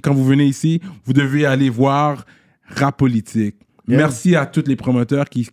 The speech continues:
Speaker 1: comprennent les times aussi sur ça. Très important.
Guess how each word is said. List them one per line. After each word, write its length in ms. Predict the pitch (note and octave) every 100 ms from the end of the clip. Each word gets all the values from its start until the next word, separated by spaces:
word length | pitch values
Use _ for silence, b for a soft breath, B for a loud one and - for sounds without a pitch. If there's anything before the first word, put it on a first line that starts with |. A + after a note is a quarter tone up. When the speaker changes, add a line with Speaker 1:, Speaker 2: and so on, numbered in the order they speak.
| -
Speaker 1:
comprennent 520 | B2 A#2+ - C#3 C3
les 100 | A#2
times 400 | - B2+ B2 A#2
aussi 300 | G#2 - C#3
sur 200 | - F#2+
ça. 220 | - A2 - b b b
Très 220 | - F#3 D#3+
important. 480 | B2 A2 B2+ G#2+